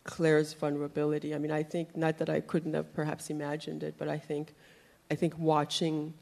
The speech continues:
children every day and the sort of their little joys and their little hurts, I think all of that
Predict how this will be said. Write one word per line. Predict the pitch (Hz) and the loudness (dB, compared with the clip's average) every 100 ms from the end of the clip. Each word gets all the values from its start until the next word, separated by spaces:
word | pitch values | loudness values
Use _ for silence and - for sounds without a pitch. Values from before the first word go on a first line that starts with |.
| - _ _ | -20 _ _
children | - 170 160 160 156 | -2 2 2 2 0
every | 151 147 147 | 0 -2 -4
day | 143 143 139 131 131 | -2 -2 -2 -2 -2
and | 139 | -2
the | 147 | -4
sort | 147 151 | 0 0
of | 147 | 2
their | 151 | 2
little | 147 151 156 | 4 4 4
joys | 151 - 147 143 143 151 | 2 2 4 4 2 -2
and | 147 | -2
their | 147 | -2
little | 147 147 147 | -2 -4 -6
hurts, | 143 147 147 - | -4 -4 -4 -6
I | 147 | -4
think | 156 156 | -4 -2
all | 147 | 0
of | 151 - | -2 -4
that | - - | -6 -6